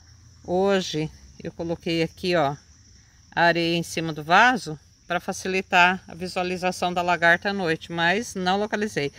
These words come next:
Aqui voltei naquela mesma que tá se tornando variegata, no terceiro parte folha, muito bonita. E aqui tá, olha, as que foram decepadas, olha aqui, ó.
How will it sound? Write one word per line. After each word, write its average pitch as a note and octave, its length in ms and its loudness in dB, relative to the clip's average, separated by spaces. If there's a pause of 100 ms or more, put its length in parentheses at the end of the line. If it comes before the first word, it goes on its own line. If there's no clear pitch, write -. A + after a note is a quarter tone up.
(260)
Aqui F3 180 -6
voltei F#3 360 -2
naquela F3 340 0
mesma E3+ 380 -2
que - 80 -20
tá E3 120 -2
se - 140 -12
tornando D#3 340 -4
variegata, D#3+ 600 4
no G3 100 -6
terceiro E3+ 440 -6
parte D#3+ 320 -6
folha, G3 380 -2
muito F3 300 -4
bonita. F#3+ 440 -4 (480)
E F3+ 140 2
aqui G3+ 340 0
tá, A3 380 2 (200)
olha, D#3+ 300 0
as - 120 -10
que - 80 -20
foram F3+ 300 -2
decepadas, D#3+ 880 -4
olha D#3 200 0
aqui, D#3 220 -4
ó. C3 140 0